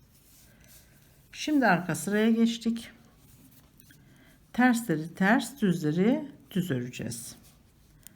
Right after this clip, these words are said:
Bir düz. Şu doladıklarımızı da ters örüyoruz.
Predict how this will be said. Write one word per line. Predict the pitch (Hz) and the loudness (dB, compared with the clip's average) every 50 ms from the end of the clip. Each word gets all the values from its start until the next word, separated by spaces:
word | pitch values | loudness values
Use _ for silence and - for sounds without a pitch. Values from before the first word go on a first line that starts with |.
| _ _ - - - _ _ _ - | _ _ -20 -20 -20 _ _ _ 0
Bir | 185 185 190 180 180 | 2 2 2 0 -2
düz. | 208 208 208 202 - - - - - - - _ _ _ _ _ _ _ _ _ _ _ _ _ _ _ _ _ _ _ _ _ _ _ _ _ _ _ _ _ _ - - - _ _ - - - - _ _ _ _ - | -2 0 0 -2 -4 -8 -16 -18 -20 -20 -20 _ _ _ _ _ _ _ _ _ _ _ _ _ _ _ _ _ _ _ _ _ _ _ _ _ _ _ _ _ _ -20 -20 -20 _ _ -20 -20 -20 -20 _ _ _ _ -20
Şu | - - - - 220 - - - | -18 -8 -4 -4 -2 -2 -2 -2
doladıklarımızı | 208 202 196 180 180 175 180 - - 147 151 147 143 - | 0 2 2 2 0 0 -2 -4 -4 -2 -2 -4 -4 -4
da | - 135 - | -8 -8 -6
ters | - 160 170 185 185 185 214 | -4 -2 -2 -2 -2 -2 -4
örüyoruz. | 214 208 214 208 202 208 208 214 208 208 - | -2 -2 -2 -2 -2 -2 -2 -2 -4 -6 -10